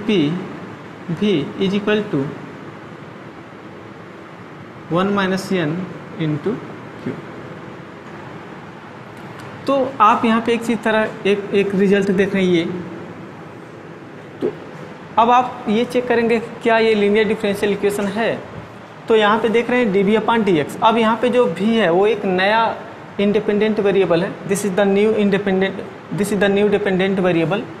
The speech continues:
तो ये एक dependent variable है आपका v, और इस v का यहाँ पे, यहाँ पे v के respect में, अ, v को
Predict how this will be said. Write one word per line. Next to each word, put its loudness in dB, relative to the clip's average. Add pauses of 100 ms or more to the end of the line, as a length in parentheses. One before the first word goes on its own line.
(220)
तो 6
ये 6
एक 2
dependent 4
variable 6
है 0 (160)
आपका 2
v, 2 (840)
और 4
इस 0
v 4 (140)
का 4 (640)
यहाँ 2
पे, 2 (1300)
यहाँ 6
पे 4
v 4
के 6
respect 2
में, 2
अ, 2
v 2 (140)
को 6